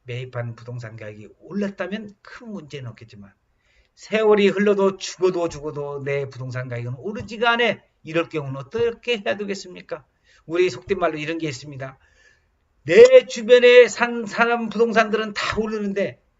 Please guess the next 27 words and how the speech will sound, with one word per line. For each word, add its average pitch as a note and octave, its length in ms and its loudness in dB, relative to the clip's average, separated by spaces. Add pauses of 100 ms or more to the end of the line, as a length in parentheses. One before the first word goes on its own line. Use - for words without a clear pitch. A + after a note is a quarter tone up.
(260)
내 C#4 340 4
부동산만이 C4+ 840 -4
그렇게 B3+ 520 0 (420)
내가만 C#4 560 6
샀다면 B3+ 520 -2
그 G3+ 120 -6
부동산 F#3+ 440 -2
가격은 D#3 420 -6
오르지 A#3 500 -4
않는다는 A3+ 600 -2 (260)
그런 D3+ 320 -12
하소연을 D#3+ 720 -4 (160)
저한테 B2 420 -12
한 A2+ 180 -14
사람도 A2+ 400 -18
없지 - 320 -20
않아 A2+ 240 -18
있는데, G#2+ 560 -14 (540)
자, - 240 -12
이럴 C#3+ 320 -10
경우는 D#3 580 -6 (300)
조언을 C3 560 -8
준 C3 320 -10
사람을 B2 280 -6
만나뵙기가 G3 640 -4
미안-, G#3 380 0
민망해지고 G3+ 600 -4